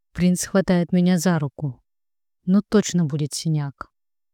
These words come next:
Стоит похвалить мужчину, как он уже думает, что ему всё дозволено.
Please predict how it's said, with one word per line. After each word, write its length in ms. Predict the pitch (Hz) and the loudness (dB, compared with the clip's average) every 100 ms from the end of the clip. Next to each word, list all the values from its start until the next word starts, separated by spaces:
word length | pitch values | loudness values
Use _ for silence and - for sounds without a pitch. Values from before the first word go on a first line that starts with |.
| _ _ | _ _
Стоит 400 | - - 208 190 | -20 -2 2 2
похвалить 480 | - 170 170 160 160 | 0 -4 -2 -4 -2
мужчину, 600 | 170 147 - 220 180 135 - _ _ _ | -4 -4 -4 -2 -2 -4 -12 _ _ _
как 220 | - - | -6 0
он 120 | 220 220 | 2 4
уже 200 | 196 208 | 2 2
думает, 440 | 190 196 190 190 | 2 0 -2 -6
что 220 | - - | -6 -2
ему 180 | 190 190 | -2 -2
всё 220 | 180 180 | -4 -4
дозволено. 680 | 156 156 165 165 147 139 139 | -2 -2 -2 -2 -2 -6 -10